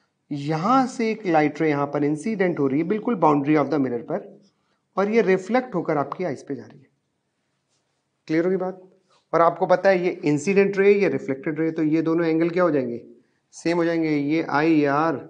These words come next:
और I is equal to क्या होता है? R। ये कहाँ से पता आपको? This is law of reflection।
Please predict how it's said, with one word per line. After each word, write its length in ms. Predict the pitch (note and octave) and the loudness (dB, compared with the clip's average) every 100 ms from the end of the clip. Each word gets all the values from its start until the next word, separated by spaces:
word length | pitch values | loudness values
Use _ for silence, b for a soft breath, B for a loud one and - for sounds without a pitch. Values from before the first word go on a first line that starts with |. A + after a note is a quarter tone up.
| - - _ _ _ - | -20 -20 _ _ _ -4
और 180 | C#3+ - | -2 0
I 100 | C#3+ D3+ | 0 0
is 160 | C3 | 0
equal 200 | B2+ C3 | -2 -4
to 80 | C#3 | -2
क्या 100 | C#3+ | -2
होता 240 | C#3+ C#3+ G3+ | -4 -4 -6
है? 200 | G#3+ - A#2+ B2+ | -6 -10 -10 -10
R। 40 | - D3 | -8 -4
ये 120 | D3+ | 0
कहाँ 180 | D#3+ D#3+ | 0 0
से 120 | F3+ | -2
पता 200 | E3+ F3 | -2 -2
आपको? 200 | D#3+ G#3 B B B - | -2 -4 B B B -2
This 180 | D3+ - | -2 0
is 140 | G3+ D3 C#3+ C#3+ | -4 -2 -2 2
law 160 | D#3+ F#3+ - C3+ | 6 6 6 4
of 160 | G#3+ C4 - - - A#2+ | 4 2 -10 -20 -18 -6
reflection। 560 | C#3 - B2 - - | -6 -4 -8 -8 -14